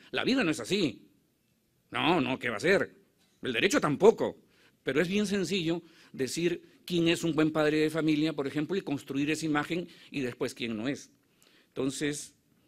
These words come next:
de alguna manera, las reglas de juego de la paz burguesa, que esos son en el fondo los códigos civiles, fueron construyeros-, fueron construidos precisamente a partir de una lógica binaria.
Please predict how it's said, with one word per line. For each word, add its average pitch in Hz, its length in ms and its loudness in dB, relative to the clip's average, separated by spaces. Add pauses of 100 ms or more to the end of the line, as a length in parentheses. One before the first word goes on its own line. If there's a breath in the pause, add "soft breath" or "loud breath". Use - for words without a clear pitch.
(220 soft breath)
de 120 140 -6
alguna 160 280 4
manera, 175 380 4 (1080)
las 117 220 -8
reglas 160 280 2
de 143 80 0
juego 165 260 4
de 143 60 4
la 123 120 0
paz 151 120 -4
burguesa, 165 420 -2
que 95 140 -8
esos 117 180 -8
son 120 160 -6
en 120 120 -4
el 120 100 -6
fondo 127 260 -4
los 87 140 -10
códigos 143 320 -2
civiles, 135 400 -6 (340 loud breath)
fueron 160 260 2
construyeros-, 151 560 0 (260)
fueron 147 280 -2
construidos 160 400 -2
precisamente 139 560 0
a 208 40 -2
partir 127 260 -2
de 127 60 2
una 117 120 2
lógica 113 300 -2
binaria. 110 420 -2